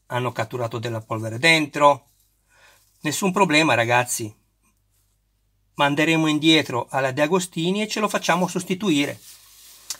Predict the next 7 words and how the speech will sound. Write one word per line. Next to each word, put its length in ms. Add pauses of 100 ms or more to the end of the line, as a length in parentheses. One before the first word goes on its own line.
Non 200
hanno 220
un 80
controllo 400
qualità, 500 (800)
ci 160
dispiace, 720